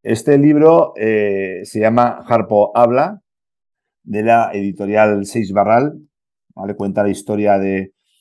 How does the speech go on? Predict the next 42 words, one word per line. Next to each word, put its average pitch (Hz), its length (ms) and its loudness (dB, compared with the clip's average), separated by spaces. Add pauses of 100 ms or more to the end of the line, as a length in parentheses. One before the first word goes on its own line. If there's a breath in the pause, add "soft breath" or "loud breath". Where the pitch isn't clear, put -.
(100)
la 101 100 -10
familia 113 460 2
de 104 80 4
los 101 140 -4
hermanos 101 300 -6
Marx 113 280 0
de 98 60 -8
los 101 120 -8
años 101 300 -8
veinte, 113 480 0 (140)
emigrantes 101 560 -4
alemanes 107 480 -4
a 98 80 -6
Estados 104 380 -4
Unidos. 104 420 -6 (280)
¿Y - 400 -6 (460)
qué, - 260 -10
qué 139 120 0
pasa 117 280 -2
ahí, 90 220 -4
no? 165 340 -12
Yo 107 120 -4
no 117 80 2
voy 120 120 4
a 113 60 2
hacer, 104 360 -4 (380)
no 104 140 -4
voy 113 140 4
a 113 60 6
hacer 107 300 0
un 107 140 -2
spoiler 107 440 0
del 101 180 -4
libro. 180 480 -2 (140)
Es - 60 -20
un 107 100 -6
libro 110 200 0
de 101 80 -2
seiscientas 104 440 -6
y 101 40 -10
pico 95 220 -6
páginas. 147 460 -8